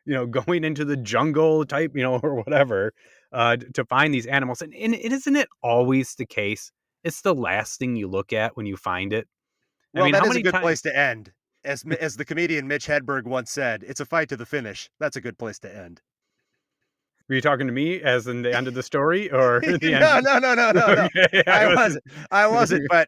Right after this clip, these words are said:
Speaker 2: I, like, he was making fun of that expression. He's like, "They said
Speaker 1: Yeah.
Speaker 2: in the fight, it's a fight to the finish." That seems like a good place to end.
Speaker 1: <laughs> Yeah. I, I don't know how many times I've done work where I spend hours doing something, and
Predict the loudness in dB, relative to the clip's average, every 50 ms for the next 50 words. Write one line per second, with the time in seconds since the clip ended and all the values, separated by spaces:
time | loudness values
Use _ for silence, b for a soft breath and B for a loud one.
0 | 2 0 2 4 4 2 2 0 -2 -6 -4 -4 -4 -2 -2 -2 -2 -2 -6 -4
1 | -2 0 0 2 2 2 0 0 -2 -6 -6 -2 0 0 0 0 -2 -6 -8 -8
2 | -10 -10 -10 -8 -8 -8 -8 -8 -6 -6 -2 -2 -2 -2 0 -2 -4 -2 0 0
3 | 2 2 0 0 -4 -6 -2 -2 -2 0 -2 -4 -6 -6 -4 -4 -4 -4 -4 -8
4 | -10 -14 B B B B B B -20 B B -6 -6 -4 -4 -4 -4 -2 -4 -4
5 | -4 -4 -6 -8 -8 -6 -8 -8 -8 -8 -10 -10 -8 -8 -10 -10 -10 -12 -12 -12
6 | -10 -10 -12 -8 -6 -8 -8 -6 -8 -12 -12 _ _ _ _ _ _ _ _ -12
7 | -12 -2 2 4 4 4 4 2 0 0 0 2 4 4 4 4 2 0 -2 -4
8 | -4 -2 0 0 0 0 -2 0 0 0 0 2 0 0 0 0 -2 0 4 4
9 | 6 6 4 2 -4 -6 -6 -6 -8 -6 _ -6 -6 -6 -4 -4 -2 -2 0 -2
10 | -2 -2 -2 -2 -2 -2 0 -2 -2 -6 -8 -10 -12 -10 -10 -10 -8 -10 -10 -12